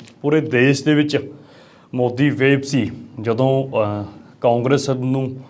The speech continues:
ਇੱਕ ਤਰੀਕੇ ਦੇ ਨਾਲ ਬਿਲਕੁਲ ਹੂੰਝ ਕੇ ਦੇਸ਼ ਦੇ ਵਿੱਚ ਬੀਜੇਪੀ ਨੇ ਸਰਕਾਰ ਬਣਾਈ ਸੀ, ਉਦੋਂ ਬੀਜੇਪੀ ਦੇ ਸਭ ਤੋਂ ਵੱਡੇ ਸਿਰਕੱਢ ਆਗੂ ਸ਼੍ਰੀ ਅਰੁਣ ਜੇਤਲੀ ਜੀ ਨੂੰ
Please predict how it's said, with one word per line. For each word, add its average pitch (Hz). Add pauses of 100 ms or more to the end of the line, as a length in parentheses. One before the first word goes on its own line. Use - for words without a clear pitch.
(320)
ਇੱਕ 143 (160)
ਤਰੀਕੇ 131
ਦੇ 135
ਨਾਲ 131
ਬਿਲਕੁਲ 180 (160)
ਹੂੰਝ 175
ਕੇ 180 (220)
ਦੇਸ਼ 123
ਦੇ 151
ਵਿੱਚ 139 (140)
ਬੀਜੇਪੀ 127
ਨੇ 127
ਸਰਕਾਰ 120
ਬਣਾਈ 113
ਸੀ, 165 (380)
ਉਦੋਂ 160
ਬੀਜੇਪੀ 147
ਦੇ 165
ਸਭ 175
ਤੋਂ 175
ਵੱਡੇ 127
ਸਿਰਕੱਢ 131
ਆਗੂ 117 (260)
ਸ਼੍ਰੀ 147
ਅਰੁਣ 139
ਜੇਤਲੀ 123
ਜੀ 131
ਨੂੰ 160